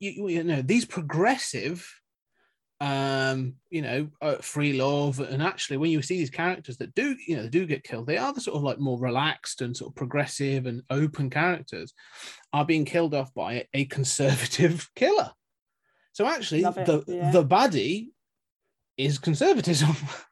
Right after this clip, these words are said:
Speaker 2: Yes, yes,
Speaker 1: So
Speaker 2: I'm down with this.
Speaker 1: Yeah. So horror films, you know, yes, the, the final girl is often the, the, you would say the, the virginal one, the sort of the straight-laced one, if you want to use that term.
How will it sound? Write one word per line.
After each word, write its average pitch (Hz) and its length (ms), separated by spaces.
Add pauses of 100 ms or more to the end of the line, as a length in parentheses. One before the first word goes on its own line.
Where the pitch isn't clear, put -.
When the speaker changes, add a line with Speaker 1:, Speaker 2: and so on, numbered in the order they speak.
(140)
Speaker 2:
Yes, 214 600
yes, 208 320
Speaker 1:
So 160 260
Speaker 2:
I'm 190 460 (380)
down 180 320
with 170 160
this. - 500 (380)
Speaker 1:
Yeah. 208 320 (100)
So 202 220
horror 269 320
films, 151 200
you 156 220
know, 131 80
yes, 185 380
the, 180 120 (140)
the 170 120
final 165 360
girl 131 460 (580)
is 147 160
often 131 280
the, 123 60
the, 127 220
you 139 80
would 131 80
say 127 120
the, 92 120
the 127 100
virginal 135 440
one, 139 320
the 123 80
sort - 140
of 107 60
the 123 60
straight-laced 156 600
one, 147 200
if 135 80
you 139 60
want 135 100
to 127 40
use 127 100
that 175 220
term. 110 220